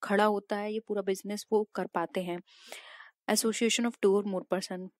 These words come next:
बहुत ही इंपॉर्टेंट है बिजनेस, किसी पार्टनरशिप के लिए कि दो या दो से ज़्यादा पर्सन होने चाहिए, ये भी सही है। Existence of business, किसी इकोनॉमिक एक्टिविटी को लेकर ही पार्टनरशिप होनी चाहिए, ठीक है। अब यहाँ पर आ रहा है not, तो देखिए,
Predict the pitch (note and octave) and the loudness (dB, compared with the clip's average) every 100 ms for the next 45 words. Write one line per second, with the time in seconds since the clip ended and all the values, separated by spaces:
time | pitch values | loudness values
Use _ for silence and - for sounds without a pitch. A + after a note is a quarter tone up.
0 | _ G3 G#3 A3+ A3+ G#3 G3 G3+ G3 G3 | _ -4 0 2 2 4 4 4 -2 -4
1 | A#3 F#3+ F#3 G3+ G3+ - A3 A3 F#3 F#3 | -4 -4 -4 -6 -6 -6 -4 0 -2 -2
2 | F#3 - - F#3+ F#3 A#3 A#3+ F#3+ F#3+ G3 | -8 -8 -6 -4 0 -2 -2 -2 -2 0
3 | G3+ F#3 F3+ F#3 F3 F#3 E3+ - E3+ E3 | -2 -4 -4 -6 -4 -4 -6 -6 -6 -6
4 | D#3+ - E3 F#3+ D#3+ E3 D#3+ E3+ D#3+ D#3+ | -6 -6 -6 -4 -4 -4 -4 -4 -4 -2
5 | E3+ D#3+ G#3 - G#3+ G#3+ F#3+ G3 G3+ G#3+ | -4 -4 -6 -4 -4 -4 -6 -8 -8 -12
6 | - A3 A#3+ G#3+ F#3+ F#3+ G3+ G#3+ F#3+ - | -12 -8 -8 -6 -6 -6 -8 -6 -8 -6
7 | F#3+ F#3+ - G3+ G#3+ F#3+ - F#3 G#3 F3 | -6 -4 -6 -4 -2 -2 0 0 2 -2
8 | - F3 A3 G#3+ F3 E3 - D#3 D3+ D#3+ | -2 -2 -2 -2 -4 -2 -4 -2 -4 -4
9 | A#3+ C#4 A3+ - - - - - - C4 | -6 -6 -8 -14 -20 -18 -20 -14 -2 2
10 | C#4 B3+ C4 A#3+ G3+ B3 B3+ F#3 E3 - | 2 2 0 0 0 0 0 -2 -4 -8
11 | - _ - A3+ A3+ - C#4+ | -20 _ -6 -2 0 0 -2